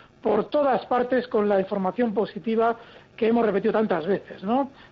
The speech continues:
Fin de guerra comercial con China, Boris Johnson elecciones y Aramco salida a bolsa.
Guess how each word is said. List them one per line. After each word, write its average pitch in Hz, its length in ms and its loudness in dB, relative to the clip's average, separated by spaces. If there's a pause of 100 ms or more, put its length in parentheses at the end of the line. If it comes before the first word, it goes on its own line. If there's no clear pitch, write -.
Fin 233 200 2
de 220 80 4
guerra 220 180 2
comercial 202 300 0
con 214 180 -2
China, 285 640 0
Boris 214 300 0
Johnson 220 300 0
elecciones 269 520 0 (400)
y 208 140 0
Aramco 226 360 2
salida 208 320 2
a 196 40 2
bolsa. 190 360 -4